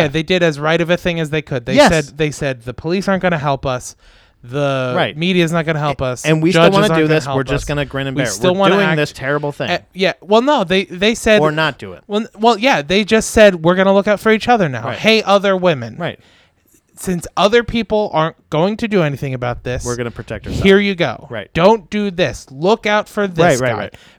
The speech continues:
Speaker 2: Be cautious of him." And there are a lot of female actors who were never assaulted by him, but came out and said, "I was warned about him."
Speaker 1: Right. Yeah, yeah.
Speaker 2: Like, so, so, I mean,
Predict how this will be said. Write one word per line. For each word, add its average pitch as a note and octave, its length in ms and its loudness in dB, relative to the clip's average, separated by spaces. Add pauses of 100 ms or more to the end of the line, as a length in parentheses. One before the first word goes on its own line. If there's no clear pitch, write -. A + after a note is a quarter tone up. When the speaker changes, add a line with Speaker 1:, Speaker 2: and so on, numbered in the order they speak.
(100)
Speaker 2:
Be A3+ 160 0
cautious G#3 520 -2
of F#3+ 160 -4
him." D#3+ 200 -6 (260)
And F#3 160 -4
there C4+ 120 4
are B3 140 4
a A#3 60 2
lot A#3 180 4
of A#3 80 2
female A#3 300 -2
actors A3 520 -2
who A3 520 -2
were F#3 200 0
never G#3 280 2
assaulted A3+ 440 2
by F#3+ 140 4
him, F#3 220 0 (360)
but G3 200 0
came A3 240 -2
out C4+ 220 4
and G#3+ 120 -2
said, E3 380 -2
"I F3+ 140 6
was F3 200 2
warned E3 420 2
about B2 340 -6
him." - 300 -18
Speaker 1:
Right. G3+ 340 -2
Yeah, F3+ 220 -6
yeah. C3 120 -6
Speaker 2:
Like, F#3+ 220 2
so, G#3+ 420 0
so, A3 240 0
I G3 100 0
mean, G#3+ 240 -4